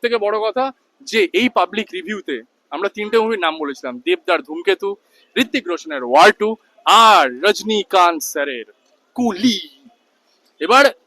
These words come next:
একদম মানে একতরফা জিতে গেছে হচ্ছে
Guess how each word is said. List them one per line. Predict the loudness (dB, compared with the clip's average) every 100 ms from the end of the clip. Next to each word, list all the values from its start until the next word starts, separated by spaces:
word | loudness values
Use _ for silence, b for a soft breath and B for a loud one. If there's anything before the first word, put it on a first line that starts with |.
| _ _ _ _ _ _ 2
একদম | 2 4 8 8 8 2 _ _ _ -4
মানে | 2 6 4 2 _ _
একতরফা | 2 2 _ 4 6 6 2
জিতে | 2 4 4
গেছে | 4 0
হচ্ছে | -2 -4 -6